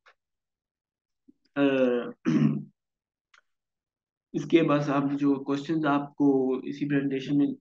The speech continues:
आपने देखे होंगे, वो ये questions आपने लाजमी करने हैं। और अगर आपको कोई problem होता है तो आप हमें, मैं, मुझे reach out करके आप प्रॉब्लम अपने discuss कर सकते हैं। हमारा Instagram, हमारा जो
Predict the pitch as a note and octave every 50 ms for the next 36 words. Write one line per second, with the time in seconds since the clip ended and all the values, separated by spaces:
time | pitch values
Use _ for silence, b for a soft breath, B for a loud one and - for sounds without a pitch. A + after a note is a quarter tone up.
0 | _ - - C#3 C3+ C3 C3+ C3+ B2 A2 B2 B2 - - D#3+ D#3 D#3 D3+ D3+ D#3
1 | E3+ D#3 C#3+ C#3 C#3 C3+ C3 C3+ D3+ - _ - - - C3 C3 C3+ C3+ C#3 C3+
2 | C#3 C3 C3+ C3 B2 B2+ C3 B2+ - B2+ B2+ B2 B2+ - _ _ _ - - B2+
3 | B2+ - D3 C#3+ C#3 C3+ C3 C3+ C#3+ D#3+ E3 D#3 D#3 D3+ D3 C3+ C#3 C3 - D3
4 | D3+ - - - C#3+ C#3 - D3 C#3 A#2+ - B2+ B2 A#2+ C3+ C#3+ C#3+ C#3+ C#3 C#3+
5 | - C#3+ C#3 C3+ C#3 C3 A#2+ A2+ A#2+ A#2+ - - A#2 A2+ C#3 D3+ D3+ D3 D3+ -
6 | _ _ _ _ _ _ _ _ _ - - B2 C3 C3+ C3 C3 - _ _ _
7 | - C#3+ C3+ C3+ B2+ C#3 C3 B2+ C3+ B2+ - C3 B2 A#2+ A#2+ - A#2+ A#2 - -
8 | - F3+ F3 _ _ _ _ _ - - C3 B2 - _ - - B2 A#2+ - B2+
9 | B2+ B2 B2 A#2+ - - - - - - - - B2 - - - C#3+ D3 D3 D#3+
10 | D3+ - E3+ E3 D#3+ E3 D#3+ D#3+ D#3 D#3 D#3 D3 C#3 B2 B2+ C3 B2+ C3 C3+ -
11 | - C#3 C#3+ C#3+ C#3 C3+ C#3 C#3+ C#3+ _ _ _ _ _ _ _ _ _ _ _
12 | _ _ _ _ _ _ _ _ - C3 C3 C3 C3+ C3 C3+